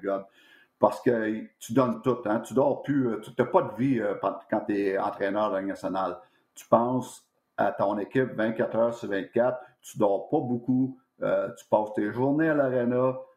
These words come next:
faire du vidéo, faire des rencontres, faire des pratiques, euh,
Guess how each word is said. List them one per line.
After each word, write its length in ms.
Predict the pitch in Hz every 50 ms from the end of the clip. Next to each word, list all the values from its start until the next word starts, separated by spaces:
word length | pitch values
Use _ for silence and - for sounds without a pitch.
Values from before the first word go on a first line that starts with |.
| _ _ _
faire 240 | - 120 123 123 120
du 140 | - 104 104
vidéo, 580 | 110 135 139 143 139 131 123 123 127 127 127 -
faire 160 | 117 110 110
des 160 | 110 107 98
rencontres, 680 | 98 117 131 139 139 - - 123 123 127 127 113 - -
faire 180 | 98 104 104
des 140 | 104 101 92
pratiques, 720 | - - 131 135 131 - - - 143 135 127 131 - -
euh, 180 | 117 98 -